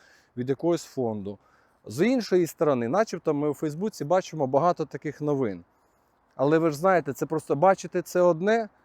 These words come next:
а діяти по тим інструкціям, по яким вони діють, це дуже важко, оскільки ти ж сьогоднішній день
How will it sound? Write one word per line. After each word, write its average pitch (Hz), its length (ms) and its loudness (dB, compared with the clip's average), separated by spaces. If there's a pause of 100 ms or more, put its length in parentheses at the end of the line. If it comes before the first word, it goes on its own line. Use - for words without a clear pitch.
(140)
а 127 140 2
діяти 170 420 0
по 170 140 -2
тим 170 220 -4
інструкціям, 160 720 -2
по 156 100 2
яким 156 320 2
вони 160 280 4
діють, 131 600 -4 (440)
це - 140 -6
дуже 185 280 4
важко, 135 420 6
оскільки 147 400 -2
ти 180 160 0
ж 147 60 -10
сьогоднішній 165 420 2
день 143 300 4